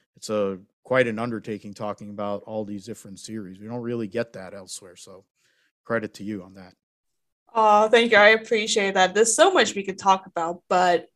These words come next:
Speaker 2: a short period of time. Um, maybe we'll do maybe two episodes a week. Who knows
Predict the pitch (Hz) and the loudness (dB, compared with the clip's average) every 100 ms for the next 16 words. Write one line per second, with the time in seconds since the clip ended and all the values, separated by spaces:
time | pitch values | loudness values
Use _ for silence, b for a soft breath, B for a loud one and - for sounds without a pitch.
0 | - 233 - 202 214 190 185 180 - 190 | -8 2 4 4 4 4 4 2 4 6
1 | 185 185 - B B B B 202 180 170 | 6 4 -4 B B B B 6 6 6
2 | 190 - 269 320 294 285 277 277 269 269 | 0 0 4 6 4 4 4 4 4 4
3 | 269 254 240 - - 359 349 262 190 185 | 4 -2 -4 -2 6 6 6 6 6 6
4 | 196 165 165 - 247 214 202 170 180 - | 2 0 -2 0 0 2 2 2 0 -4
5 | - | -6